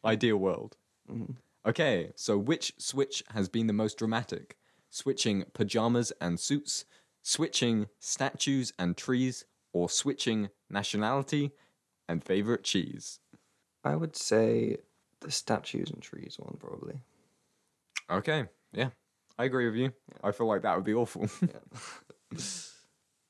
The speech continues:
Speaker 1: Our next game is bastardization iteration. Louis and I will go back and forth, making a process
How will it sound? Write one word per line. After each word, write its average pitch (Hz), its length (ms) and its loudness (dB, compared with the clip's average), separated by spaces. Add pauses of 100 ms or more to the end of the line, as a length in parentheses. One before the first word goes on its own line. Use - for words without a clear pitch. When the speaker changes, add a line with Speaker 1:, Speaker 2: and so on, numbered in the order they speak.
(140)
Speaker 1:
Our 92 120 4
next 107 320 2
game 135 340 0 (160)
is 90 180 0
bastardization 123 1040 0 (100)
iteration. 120 640 0 (460)
Louis 135 220 4
and 131 80 2
I 120 160 4
will 101 140 4
go 98 160 2
back 101 280 0
and 98 100 4
forth, 117 380 0 (280)
making 117 360 2
a 95 40 -2
process 104 460 0